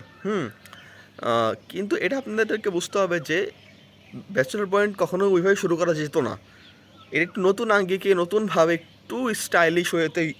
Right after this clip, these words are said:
আহ, কাজল আরিফ-, আরিফিন অমি চেষ্টা করছে।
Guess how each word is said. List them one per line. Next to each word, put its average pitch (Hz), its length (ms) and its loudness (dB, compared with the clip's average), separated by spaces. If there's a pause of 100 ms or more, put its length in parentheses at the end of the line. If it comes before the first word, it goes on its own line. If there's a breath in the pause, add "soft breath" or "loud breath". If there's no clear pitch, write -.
(540 loud breath)
আহ, 127 240 2
কাজল 139 360 2
আরিফ-, 135 260 2
আরিফিন 127 340 0
অমি 127 340 -2 (580)
চেষ্টা 143 260 -2
করছে। 123 360 -6